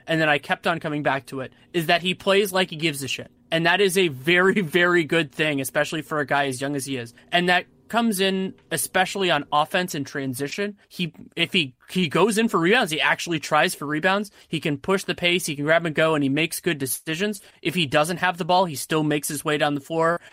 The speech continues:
can either spot up at the three-point line or go into the basket, depending on what the situation presents itself.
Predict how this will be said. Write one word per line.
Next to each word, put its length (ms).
can 140
either 220
spot 320
up 80
at 40
the 60
three-point 380
line 200
or 60
go 200
into 120
the 80
basket, 380
depending 320
on 100
what 120
the 60
situation 520
presents 320
itself. 320